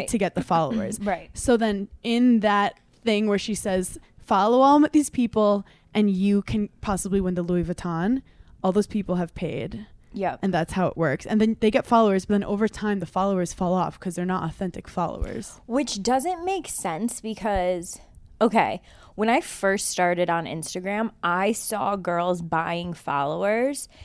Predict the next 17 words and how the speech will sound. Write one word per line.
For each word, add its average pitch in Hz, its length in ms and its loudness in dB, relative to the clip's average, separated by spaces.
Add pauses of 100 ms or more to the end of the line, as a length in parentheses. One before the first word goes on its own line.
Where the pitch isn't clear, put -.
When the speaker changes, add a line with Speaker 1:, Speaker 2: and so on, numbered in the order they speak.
(240)
Speaker 1:
and 214 120 2
I, 208 160 4 (120)
because 202 240 0
I 190 100 6
would 185 160 0
go 185 180 8
to 208 60 0
their 220 140 4
Instagram 220 500 -2
and 190 160 -2
then 185 240 -2
the 185 80 -2
next 180 380 -4
day 185 160 -4
they'd 175 200 0
have, 175 320 -2
like, 175 380 -4